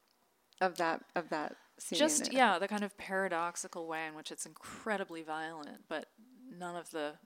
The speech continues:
Speaker 2: so-called violence is really depicted.
Speaker 1: Yeah, I mean, well, part of the reason for that is because my narrator wasn't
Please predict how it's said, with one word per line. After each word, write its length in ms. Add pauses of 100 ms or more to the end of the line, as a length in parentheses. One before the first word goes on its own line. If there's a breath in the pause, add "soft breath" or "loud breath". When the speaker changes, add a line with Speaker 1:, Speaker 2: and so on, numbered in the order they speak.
Speaker 2:
so-called 540
violence 480
is 120
really 200
depicted. 480 (600 soft breath)
Speaker 1:
Yeah, 360
I 60
mean, 160
well, 100
part 320
of 60
the 120
reason 760 (160)
for 680 (180)
that 460 (100)
is 520 (120)
because 300
my 120
narrator 540
wasn't 500